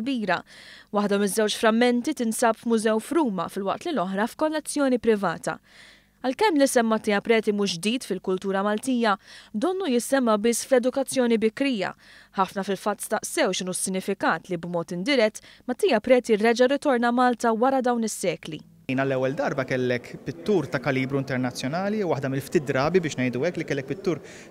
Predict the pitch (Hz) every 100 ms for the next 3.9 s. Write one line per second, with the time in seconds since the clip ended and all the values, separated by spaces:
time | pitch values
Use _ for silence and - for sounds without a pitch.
0 | - 147 143 135 131 135 131 127 123 165
1 | 202 196 143 - 180 151 208 226 - -
2 | - 220 165 135 - 123 123 139 143 180
3 | 139 151 139 135 143 127 156 190